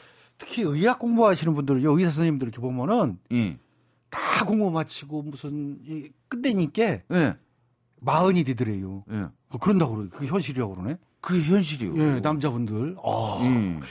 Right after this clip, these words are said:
Speaker 1: 그게 이제 삼십 대 중반이면 이제 충분히 가능하지요.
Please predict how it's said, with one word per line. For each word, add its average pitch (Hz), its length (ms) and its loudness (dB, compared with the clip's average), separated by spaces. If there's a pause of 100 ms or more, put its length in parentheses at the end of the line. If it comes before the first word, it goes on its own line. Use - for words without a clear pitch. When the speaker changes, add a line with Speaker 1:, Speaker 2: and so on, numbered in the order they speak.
(120)
Speaker 1:
그게 302 240 2
이제 196 180 0
삼십 269 260 -2
대 135 60 -14
중반이면 226 400 2
이제 202 260 0 (420)
충분히 339 420 2
가능하지요. 175 1000 2